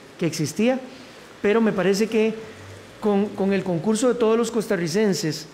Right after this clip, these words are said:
eh, en cuanto al fomento de la paz social, podríamos ver, eh, un proceso de recuperación del empleo turístico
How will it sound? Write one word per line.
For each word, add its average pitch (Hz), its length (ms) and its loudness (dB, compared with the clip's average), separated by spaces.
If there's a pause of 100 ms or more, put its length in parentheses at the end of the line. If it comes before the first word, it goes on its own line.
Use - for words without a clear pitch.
(480)
eh, 165 340 0
en 175 120 -2
cuanto 175 380 -2
al 170 260 0
fomento 180 500 0
de 220 80 2
la 185 80 0
paz 185 200 -2
social, 190 420 0 (360)
podríamos 185 500 4
ver, 202 220 2 (420)
eh, 180 140 2
un 185 140 0
proceso 196 380 2
de 202 60 4
recuperación 170 520 0
del 202 100 4
empleo 190 440 2 (140)
turístico 185 580 0